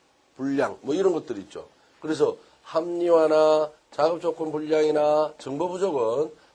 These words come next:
판단 과정의 착오지만 정서 불안정은 인지 과정 착오입니다. 인지 과정. 이 인지 과정의 착오 요인에는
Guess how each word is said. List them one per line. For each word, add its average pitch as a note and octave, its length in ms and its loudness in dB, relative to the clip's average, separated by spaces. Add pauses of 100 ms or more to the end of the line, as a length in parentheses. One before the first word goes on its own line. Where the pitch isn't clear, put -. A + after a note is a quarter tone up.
판단 F#3+ 360 0
과정의 D3 360 0
착오지만 B2 720 -10 (300)
정서 A#2+ 480 -4
불안정은 D3+ 760 0 (380)
인지 A#2 480 -6
과정 D3 340 0
착오입니다. A#2 400 -10
인지 G#2 300 -12
과정. G2+ 320 -6 (2250)
이 D3+ 100 -10
인지 F3 640 -4
과정의 G3 840 0
착오 F#3 380 -2
요인에는 C#3 880 0